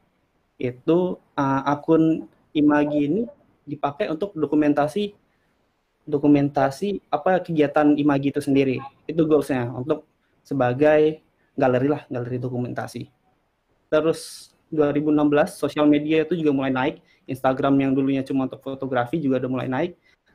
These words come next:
Goals-nya berubah. Goals ini tuh, kalau tadi bahasa Teh, Teh,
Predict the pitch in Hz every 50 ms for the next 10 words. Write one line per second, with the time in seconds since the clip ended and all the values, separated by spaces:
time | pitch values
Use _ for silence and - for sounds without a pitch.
0 | _ - 151 156 151 151 - 190 185 160 147 143 131 120 - - - - - _
1 | _ _ _ _ _ _ _ _ - 143 139 135 135 135 135 - 151 147 143 147
2 | 147 147 - 190 202 214 - - _ _ _ _ _ - 127 123 123 127 139 143
3 | 135 139 135 131 - 143 139 135 - _ _ _ _ _ _ _ - 135 127 127
4 | 143 147 - - 151 - _ - 131 135 131 139